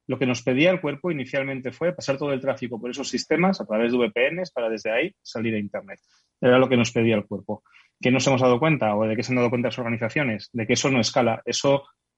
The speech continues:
al final crea latencias y genera cuellos de botella. Si quiero meter todo el tráfico en un punto central para sacarlo a Internet, cuando gran parte de mi tráfico termina en aplicaciones cloud,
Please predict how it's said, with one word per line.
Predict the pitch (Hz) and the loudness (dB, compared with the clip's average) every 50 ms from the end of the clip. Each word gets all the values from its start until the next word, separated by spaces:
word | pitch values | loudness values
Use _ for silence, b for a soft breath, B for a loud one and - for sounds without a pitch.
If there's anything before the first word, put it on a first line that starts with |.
| _ | _
al | - 120 110 | -8 -8 -4
final | - 120 120 135 135 | -2 0 2 2 2
crea | 135 127 127 135 131 | 4 4 4 4 4
latencias | 127 - - 139 143 143 - 117 - - | 4 2 0 -4 -6 -6 -8 -8 -10 -10
y | |
genera | 98 - 113 120 127 123 | -10 -6 -2 -2 0 0
cuellos | 127 127 131 120 110 | 2 2 0 2 0
de | 113 | -2
botella. | 107 107 104 101 139 139 127 120 104 | -2 -4 -4 -4 -2 -2 -2 -2 -4
Si | - - 117 | -4 -6 -4
quiero | 104 - 131 131 | 0 2 2 2
meter | 131 123 139 123 | 2 2 0 0
todo | 123 135 127 | 0 2 2
el | 123 104 | 2 2
tráfico | 135 143 - 131 117 113 | 0 -4 -2 -2 -2 0
en | 107 113 | 0 -2
un | 123 120 113 | -2 -4 -4
punto | 127 127 117 127 | -4 -4 -4 -4
central | - - 117 117 123 135 135 | -2 -2 0 2 2 2 2
para | 131 120 107 | 2 -2 -6
sacarlo | - - _ - 117 117 120 | -6 -10 _ -12 -10 -8 -6
a | 120 | -6
Internet, | 117 113 120 113 110 123 147 180 - | -4 -2 -2 -2 -2 -2 -6 -8 -6
cuando | - 120 113 107 107 104 104 - _ _ | -6 -4 -2 0 0 0 0 -2 _ _
gran | - 117 107 113 110 131 135 131 | -10 -4 0 2 4 4 4 4
parte | 123 135 131 127 131 | 4 2 2 2 2
de | 127 123 | 0 0
mi | 120 120 113 | 0 -2 0
tráfico | 135 139 135 - 120 113 | 0 -2 -2 -2 -6 -8
termina | 101 113 104 110 117 120 | -8 -8 -6 -4 -2 -2
en | 120 123 | 0 0
aplicaciones | 120 110 117 120 120 113 - - 120 113 107 - | 0 0 -2 -2 -2 -2 -4 -4 -10 -10 -10 -6
cloud, | - 127 131 151 175 | 0 2 2 2 2